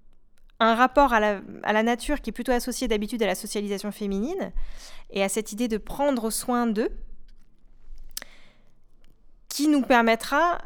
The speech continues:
euh, justement d'être plutôt dans des logiques de cohabitation plutôt que de, dans des logiques de domini-, domination, voire de domestication.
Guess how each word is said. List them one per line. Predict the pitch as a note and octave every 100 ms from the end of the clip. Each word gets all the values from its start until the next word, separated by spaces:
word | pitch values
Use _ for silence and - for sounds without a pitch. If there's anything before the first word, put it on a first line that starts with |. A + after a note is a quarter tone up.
| -
euh, | F#3+ F3+ F#3 F#3 F3+ F#3
justement | F3+ - G3+ A3 D#4 C4+
d'être | G3 F#3+ - -
plutôt | B3+ - D4
dans | A#3+
des | G#3
logiques | G#3+ A3 G#3 A3
de | G3+
cohabitation | G#3 - C4+ B3+ A3+ G#3+ A3 G#3+ C#4 D4+
plutôt | C#4+ A3 A#3+
que | - G#3+
de, | F#3+ G#3
dans | G3 F#3+ F#3+
des | G3
logiques | G3+ F#3+ B3 -
de | F#3 G3
domini-, | F#3+ E3+ G#3+ G#3+ G#3 G3 -
domination, | F3+ A3+ A3 G3 G3 C4
voire | A3 F#3+
de | G3
domestication. | F#3 F3+ - - F3 -